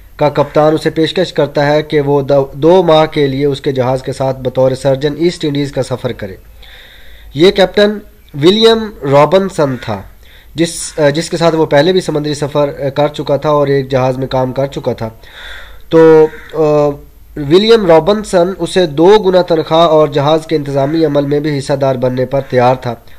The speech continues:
गुलिवर ये पेशकश कबूल कर लेता है और उनका जहाज़ सफ़र पर रवाना होता है और रास्ते में मुख्तलिफ इलाकों में कप्तान अपना बिजनेस करता है और गुलिवर को भी एक कश्ती यानी स्लूप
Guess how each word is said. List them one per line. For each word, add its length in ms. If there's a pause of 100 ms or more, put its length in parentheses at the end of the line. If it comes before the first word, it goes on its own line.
(120)
गुलिवर 600
ये 220
पेशकश 460
कबूल 320
कर 160
लेता 280
है 180 (400)
और 600 (160)
उनका 240
जहाज़ 280
सफ़र 220
पर 160
रवाना 280
होता 280
है 160
और 140
रास्ते 380
में 280 (360)
मुख्तलिफ 460
इलाकों 320
में 120
कप्तान 380
अपना 220
बिजनेस 380
करता 280
है 180 (540)
और 440
गुलिवर 400
को 160
भी 180
एक 260
कश्ती 560 (280)
यानी 240
स्लूप 520